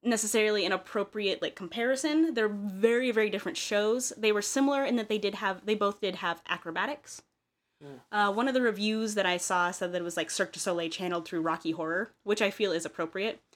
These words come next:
Speaker 2: Hmm.
Speaker 1: It was most definitely an adult show. Um,
Speaker 2: Okay.
Speaker 1: it was definitely geared towards adult. There was, like, little in-between act bits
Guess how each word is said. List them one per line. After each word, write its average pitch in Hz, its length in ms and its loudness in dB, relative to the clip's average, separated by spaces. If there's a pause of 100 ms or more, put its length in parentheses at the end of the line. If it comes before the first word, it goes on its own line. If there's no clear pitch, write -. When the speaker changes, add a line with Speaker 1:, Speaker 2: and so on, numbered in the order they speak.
(140)
Speaker 2:
Hmm. 240 160 -6
Speaker 1:
It 220 140 6
was 214 160 0
most 233 400 2
definitely 214 380 0
an 190 60 -2
adult 175 280 -2
show. 156 320 -4 (880)
Um, 185 560 2 (100)
Speaker 2:
Okay. 151 300 -10
Speaker 1:
it 208 160 4
was 196 260 2 (760)
definitely 196 400 2
geared 170 240 0
towards 165 240 -2
adult. 151 260 -2
There 185 100 -2
was, 170 260 -2 (520)
like, 175 400 2
little 214 300 4
in-between 202 760 2
act 196 380 0
bits - 420 0